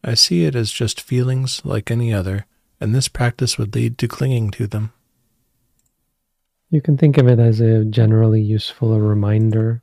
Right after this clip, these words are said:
Speaker 2: because it points you in the right direction. When you say to yourself, "I wish for all beings, may all beings be well," um, it, it allows you, it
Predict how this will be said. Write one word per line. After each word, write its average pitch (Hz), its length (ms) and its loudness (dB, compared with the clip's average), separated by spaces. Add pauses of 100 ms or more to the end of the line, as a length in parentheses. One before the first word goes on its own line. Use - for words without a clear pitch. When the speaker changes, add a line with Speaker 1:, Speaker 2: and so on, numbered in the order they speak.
(140)
Speaker 2:
because 120 320 -2
it 113 140 -8
points 120 360 0
you 127 60 -4
in 110 80 2
the 110 80 2
right 110 220 -2
direction. 113 640 -2 (400)
When 123 160 6
you 123 100 6
say 147 280 4
to 135 60 4
yourself, 117 460 2
"I 113 60 4
wish 117 240 2
for - 180 -4
all 110 160 0
beings, 113 380 -2
may 117 100 2
all 117 160 2
beings 113 340 -2
be 117 180 -4
well," 113 420 0 (640)
um, 120 400 2
it, 151 200 0 (180)
it 135 160 2 (760)
allows 135 500 4
you, 135 80 4
it 135 180 0